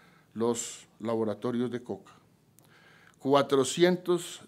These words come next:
dieciséis radios de comunicaciones, ciento cuarenta y cuatro mil cartuchos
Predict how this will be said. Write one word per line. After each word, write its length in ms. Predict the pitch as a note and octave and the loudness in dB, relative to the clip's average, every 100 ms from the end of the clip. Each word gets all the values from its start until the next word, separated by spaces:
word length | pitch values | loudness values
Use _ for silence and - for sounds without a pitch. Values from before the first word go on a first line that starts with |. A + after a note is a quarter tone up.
| A2 | -8
dieciséis 840 | B2+ B2+ - A2 - C#3+ C#3+ A#2+ | -2 -2 -2 -6 -2 0 -2 -2
radios 460 | D3 D#3 D#3 D3+ | 4 4 4 -4
de 120 | B2+ A#2+ | -6 -8
comunicaciones, 800 | A2+ A2 G#2 G#2 - G#2+ G2 - - - _ _ _ _ _ - - - - - | -8 -8 -8 -10 -10 -12 -12 -20 -20 -20 _ _ _ _ _ -20 -20 -20 -20 -16
ciento 720 | - - D#3+ F3 F3+ F3+ F3 | -6 -2 6 6 6 0 -4
cuarenta 640 | - C3+ B2+ B2 A#2+ - A#2 | 0 2 4 2 -2 -2 -2
y 80 | |
cuatro 560 | A#2 - B2 B2+ B2 A#2 | -2 -4 -2 -2 -6 -4
mil 280 | B2 C3+ C3+ | -2 -2 -2
cartuchos 1040 | D#3 C#3+ - F3+ F3 - A#2 - - - | -2 -2 -2 -4 -4 -4 -6 -8 -18 -20